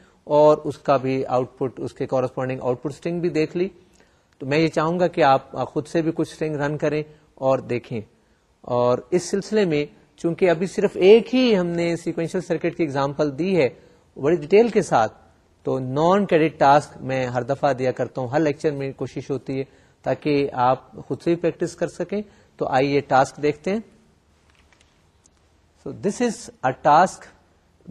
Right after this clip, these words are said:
build a Mealy machine corresponding to the following sequential circuit۔ یہ سیکوینشل سرکٹ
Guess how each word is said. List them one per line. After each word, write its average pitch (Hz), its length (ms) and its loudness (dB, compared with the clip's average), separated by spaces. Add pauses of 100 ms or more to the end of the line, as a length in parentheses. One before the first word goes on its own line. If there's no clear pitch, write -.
build 214 340 2 (120)
a 147 140 0
Mealy 165 380 0 (160)
machine 156 520 -2 (960)
corresponding 180 580 -2
to 185 60 -8
the 160 100 -2 (120)
following 160 340 4
sequential 151 840 -6 (480)
circuit۔ 135 300 -2 (1400)
یہ 175 220 -2
سیکوینشل 196 500 -6
سرکٹ 180 420 -4